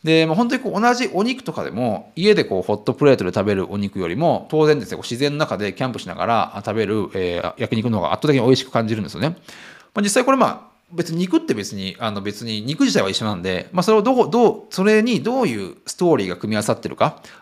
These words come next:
どういった物語がそこに含まれてるかってことが一番重要だと思うんですよ。なんで、まあ、その、例えば肉を食べる例でいけば、まあ、これはただ肉を食べて、食べているというよりも、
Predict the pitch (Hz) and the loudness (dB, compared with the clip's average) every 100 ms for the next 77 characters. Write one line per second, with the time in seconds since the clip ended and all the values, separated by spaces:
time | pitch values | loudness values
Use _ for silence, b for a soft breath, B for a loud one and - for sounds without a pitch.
0 | - 240 226 226 101 110 139 - 87 113 | 2 4 4 2 -2 0 0 -2 0 0
1 | 101 - 123 120 113 160 151 104 180 180 | 0 -2 -4 -4 -2 2 2 0 -2 -2
2 | 139 95 85 98 98 104 101 90 80 78 | -4 -10 -8 -8 -8 -8 -8 -10 -14 -12
3 | 76 - _ _ B B B B 233 175 | -14 -16 _ _ B B B B -2 2
4 | 147 160 160 156 165 170 110 113 156 156 | 4 4 2 0 0 -2 -4 -4 -2 -2
5 | 147 135 98 98 87 - 110 127 87 - | 0 -2 -2 -6 -8 -8 2 2 2 -2
6 | B - 165 220 - 247 165 123 185 139 | B -4 2 2 4 2 2 0 0 2
7 | 190 170 - 87 - - 180 190 - 135 | 4 4 2 -6 -8 -2 2 4 2 0
8 | 123 95 107 90 117 95 | 0 0 -2 0 0 -2